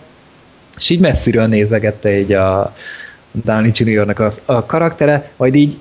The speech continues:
felhívta a telefont, és ilyen nagyon ráérősen így elkezdte magyarázni, hogy hát lehet rosszul van, lehet, hogy meghal,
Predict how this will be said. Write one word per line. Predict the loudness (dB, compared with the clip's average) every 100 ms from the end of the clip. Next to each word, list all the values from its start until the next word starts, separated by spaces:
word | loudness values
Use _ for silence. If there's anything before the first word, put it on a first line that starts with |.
| -10
felhívta | -2 0 0 0 -2
a |
telefont, | 2 0 2 2
és | 2
ilyen | 4
nagyon | 4 4 2 2
ráérősen | 0 0 0 2 2 0 -2
így | 0 0
elkezdte | 0 -2 -2
magyarázni, | 2 2 2 0 -2
hogy | -2 -2 0
hát | 0 0 0 -2
lehet | -2 0 -2 0
rosszul | 0 0 0 2 2 0
van, | 0 0
lehet, | 0 0 -4
hogy | -8 -4
meghal, | 0 0 -2 -4 -2 0 0